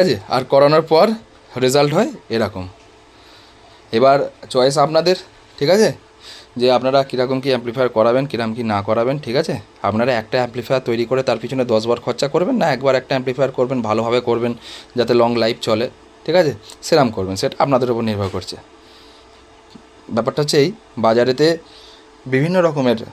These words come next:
দামের বিভিন্ন রকম স্পেয়ার পার্টস বিক্রি হচ্ছে। আর এটা শুধু স্পেয়ার পার্টসের জন্য না, খাবার দাবার থেকে শুরু করে সমস্ত কিছু বিভিন্ন রকম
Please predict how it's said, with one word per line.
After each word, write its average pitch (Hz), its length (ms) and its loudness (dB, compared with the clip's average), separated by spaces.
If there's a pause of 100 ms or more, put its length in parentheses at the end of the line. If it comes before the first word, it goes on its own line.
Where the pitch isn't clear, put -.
(880)
দামের 127 260 2 (100)
বিভিন্ন 135 280 2
রকম 143 200 -2
স্পেয়ার 123 240 2
পার্টস 135 200 2
বিক্রি 135 300 -2
হচ্ছে। 131 220 -4 (580)
আর 110 140 4
এটা 131 180 4
শুধু 151 200 -4
স্পেয়ার 127 320 4
পার্টসের 151 300 -2
জন্য 139 120 0 (100)
না, 294 40 -2 (380)
খাবার 117 320 2
দাবার 131 240 2
থেকে 143 220 4
শুরু 135 140 -2
করে 156 200 -2
সমস্ত 123 220 -4 (100)
কিছু 156 120 -6 (120)
বিভিন্ন 131 280 -2
রকম 147 160 2